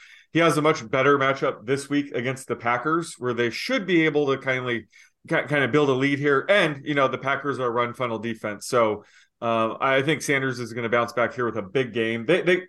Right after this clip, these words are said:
probably have to go back to him too. You know, they've struggled 'cause they haven't been able to get him going. So, uh, I view him as, like, a high end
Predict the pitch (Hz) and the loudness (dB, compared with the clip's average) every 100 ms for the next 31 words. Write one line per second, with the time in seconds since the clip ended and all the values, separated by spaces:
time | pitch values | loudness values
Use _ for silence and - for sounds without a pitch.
0 | - 226 196 160 139 131 123 117 120 - | -2 2 4 2 2 0 0 0 -2 -4
1 | 104 98 117 98 92 _ _ _ 143 135 | -10 -6 -4 -4 -6 _ _ _ 0 4
2 | 147 110 - 156 135 117 107 117 117 113 | 4 0 0 2 2 0 -4 -2 0 0
3 | 120 117 104 120 107 101 - 131 131 117 | -2 -2 -4 -6 -6 -14 -6 0 0 0
4 | 117 120 120 113 113 113 110 117 101 - | -2 -4 -2 0 2 0 -2 -2 -2 -8
5 | - - _ 131 123 139 151 147 131 123 | -20 -20 _ 2 4 4 4 4 2 -2
6 | 113 120 113 101 147 143 131 127 110 104 | -2 -2 -2 -2 2 4 4 2 -2 -6